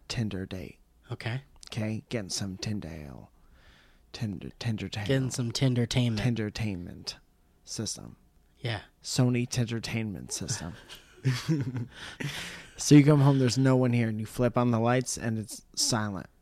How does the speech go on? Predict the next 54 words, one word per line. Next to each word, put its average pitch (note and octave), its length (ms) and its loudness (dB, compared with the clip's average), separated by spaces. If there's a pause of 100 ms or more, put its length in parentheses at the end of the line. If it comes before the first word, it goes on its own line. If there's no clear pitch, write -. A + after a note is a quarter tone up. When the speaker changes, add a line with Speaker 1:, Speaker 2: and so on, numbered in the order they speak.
(600)
Speaker 2:
'Kay. A#2+ 120 0
Speaker 1:
But, C3+ 220 8
like, C3+ 160 6
none D3 300 6
of D#3+ 40 6
your C#3+ 160 8
shit's - 400 4
on. A2 240 -2
Like, A2+ 140 -4
you A#2+ 80 0
had A2+ 140 0
a G#2+ 40 0
blackout. G#2+ 540 -4 (380)
Speaker 2:
'Kay. A#2+ 160 0
Speaker 1:
You A#2 60 4
know? A2+ 220 -2 (120)
Like, B2+ 120 4
Speaker 2:
Oh, F#3 140 8
Speaker 1:
your, E3+ 100 8
Speaker 2:
like, D3 240 4 (120)
like, D#3+ 180 6
there's C#3 240 6
Speaker 1:
like, C#3 80 10
Speaker 2:
no D3+ 140 12
Speaker 1:
your G3+ 160 12
Speaker 2:
light F3 260 12
at F3 120 12
Speaker 1:
stove D#3+ 120 8
Speaker 2:
all, E3 240 10
Speaker 1:
isn't, D3 180 8
Speaker 2:
at C3+ 120 8
all. D3 320 8
Speaker 1:
there's D3+ 200 8
no, D#3 520 6
uh, A#2 500 0
numbers B2+ 720 2
on C3 80 4
your E3 80 8
Speaker 2:
Flickering D#3 260 6
Speaker 1:
stove. C3+ 280 4 (100)
Speaker 2:
time. C#3 320 4
Speaker 1:
There's A#2+ 180 6
Speaker 2:
There's B2+ 240 4
Speaker 1:
nothing. D3+ 380 8
Speaker 2:
nothing. - 60 -10 (180)
Oh, F3 200 10
so A#2+ 180 8
Speaker 1:
Right? E3+ 40 10
Speaker 2:
it's D3+ 80 4
like G3 160 4
the C#3+ 80 0
power C#3+ 400 6
is G2 140 0
out. A2 320 -2